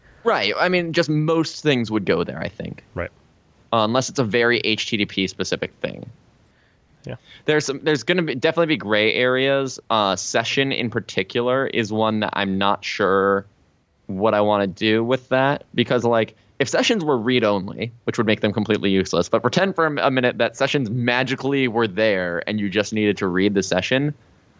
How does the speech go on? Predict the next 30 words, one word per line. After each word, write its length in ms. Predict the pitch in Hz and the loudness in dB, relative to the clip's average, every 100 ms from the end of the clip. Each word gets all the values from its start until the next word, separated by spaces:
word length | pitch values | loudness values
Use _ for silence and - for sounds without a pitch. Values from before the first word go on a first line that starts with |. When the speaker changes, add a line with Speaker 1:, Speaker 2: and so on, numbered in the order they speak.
| _ | _
Speaker 1:
A 60 | - | 2
Speaker 2:
Mm-hmm. 80 | 127 | 4
Speaker 1:
read-only 480 | 202 190 208 147 110 | 4 4 4 2 2
session 480 | 113 101 104 98 - | 2 2 2 -2 -2
fits 260 | 123 110 - 107 | -2 -2 -6 -10
very 380 | 92 123 127 | -2 0 2
nicely 340 | 113 110 - 101 | 2 0 0 -2
into 120 | 95 | -2
the 60 | 92 | -2
prov-, 180 | 95 - | -2 0
into 200 | 110 98 | -2 0
that 180 | 95 - | 0 0
provider 360 | 98 101 101 | 0 2 2
model. 440 | 90 85 87 87 - _ _ _ - | 2 2 2 0 -4 _ _ _ -4
The 160 | 107 | -2
fact 240 | - 123 123 | 0 -2 -2
that 100 | - | -4
you 100 | 110 | -4
can 140 | 104 | -4
write 320 | 92 107 110 - | 0 0 0 -2
to 240 | 98 87 | -2 0
it, 200 | 87 - _ _ _ _ _ _ | -2 -6 _ _ _ _ _ _
and 120 | 107 | -4
depending 400 | 104 101 110 104 | -2 -2 -2 -2
on 180 | 90 101 | 0 -2
how 220 | 92 110 | -2 -2
you're 160 | 104 98 | -2 -2
storing 340 | - 95 98 | -2 0 0
the 80 | 95 | 0
session, 560 | 90 90 - 117 120 | -2 -2 -2 -2 -2